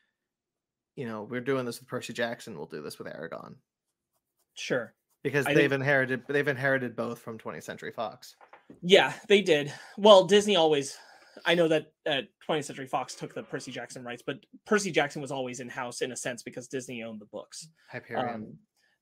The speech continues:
Speaker 2: uh, but, um, I think that there's just a clear, there's a more clear path for Percy Jackson adaptation to be beneficial and important for them.
Speaker 1: Mm-hmm.
Speaker 2: Aragon, I'm a little more like, maybe. We'll
Speaker 1: Yeah.
Speaker 2: see.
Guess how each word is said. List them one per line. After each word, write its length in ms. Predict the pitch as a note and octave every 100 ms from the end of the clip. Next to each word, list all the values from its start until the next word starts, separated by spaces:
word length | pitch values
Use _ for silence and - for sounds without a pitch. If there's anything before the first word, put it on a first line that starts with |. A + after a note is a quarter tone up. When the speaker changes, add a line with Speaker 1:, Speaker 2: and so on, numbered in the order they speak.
| -
Speaker 2:
uh, 340 | B2 A#2+ A2+ - _
but, 260 | D#3+ C3 -
um, 440 | D3 C#3 B2 A#2 A#2+ _ _ _ _ _ _ _ _ _
I 120 | E3 E3+
think 160 | G#3
that 100 | G#3+
there's 180 | F#3 E3+
just 200 | F3 D#3
a 140 | F3 C#3+
clear, 720 | - - D3 D3 C#3 C3+ C#3 _ _ _ _
there's 260 | E3 E3 D#3+
a 80 | D#3
more 240 | D3+ D3+
clear 640 | D3+ - D3+ C#3 C#3 C3+ - - - - _
path 400 | - C#3+ C#3+ -
for 220 | - D3
Percy 300 | - D3+ D#3
Jackson 320 | D3 C#3+ D#3+
adaptation 480 | D3 C#3+ E3+ D#3 D#3+
to 60 | D3
be 100 | C#3+
beneficial 580 | D3+ D3 D#3 D3+ E3
and 140 | D#3 C3+
important 640 | A#2+ C3 C#3 B2+ F3+ - _ _ _ _
for 160 | - F3
them. 340 | F3 F#3+ G#3 G#3+ _ -
Speaker 1:
Mm-hmm. 200 | B2 A2+ -
Speaker 2:
Aragon, 440 | D#3 D#3+ E3 E3 D#3
I'm 140 | D3
a 20 |
little 280 | C#3 C#3+ C#3
more 220 | C#3 C3+
like, 340 | C3 A#2+ A#2 - _ _ _ _ _ _ -
maybe. 480 | F3 F#3+ G#3+ G3 - _ _ _ _ -
We'll 80 |
Speaker 1:
Yeah. 60 | G#3
Speaker 2:
see. 180 | F#3+